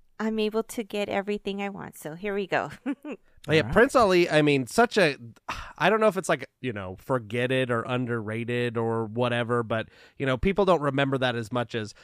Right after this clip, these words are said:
Speaker 2: Friend Like Me or Part of Your World or, you know, uh, you know, a couple other songs. But, I mean, that's, that's like a number two song for me in Aladdin is, like,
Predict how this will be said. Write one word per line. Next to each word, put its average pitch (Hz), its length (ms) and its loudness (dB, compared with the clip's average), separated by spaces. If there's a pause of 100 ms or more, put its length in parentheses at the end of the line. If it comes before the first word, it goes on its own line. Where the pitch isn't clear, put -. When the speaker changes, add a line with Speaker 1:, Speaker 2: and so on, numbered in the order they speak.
(180)
Speaker 2:
Friend 151 180 6
Like 139 220 -2
Me 127 180 0
or 127 140 0
Part 123 260 0
of 120 80 -4
Your 120 160 0
World 117 580 -2
or, 113 600 -4
you 123 100 -6
know, 101 320 -8 (340)
uh, 107 720 -6
you 117 140 -10
know, 107 140 -14 (180)
a 139 80 -4
couple 143 380 2
other 127 260 2
songs. 113 460 -4
But, 120 240 -6
I 139 100 2
mean, 131 240 -2
that's, - 460 -4 (180)
that's 196 260 2
like 170 160 4
a 139 60 0
number 127 320 -2
two 110 240 -8
song 101 320 -8
for 104 140 -10
me 107 240 -6
in 107 160 -6
Aladdin 98 500 -12
is, 101 340 -12
like, 107 280 -6